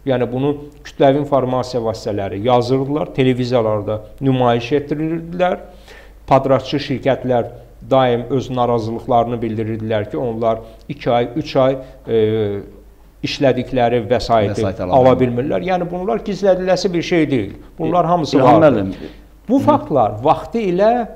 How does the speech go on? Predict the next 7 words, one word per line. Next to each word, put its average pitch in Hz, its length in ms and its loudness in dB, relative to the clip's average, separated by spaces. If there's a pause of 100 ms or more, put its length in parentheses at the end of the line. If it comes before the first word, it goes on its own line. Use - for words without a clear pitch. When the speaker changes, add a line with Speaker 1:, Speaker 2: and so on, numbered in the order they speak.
(140)
Speaker 1:
iki - 220 -6
min 180 220 -6
doqquzuncu 175 640 -4
ildə 214 400 -4
keçmiş 160 440 -6
Sovet 180 380 -4
məkanında, 156 800 -2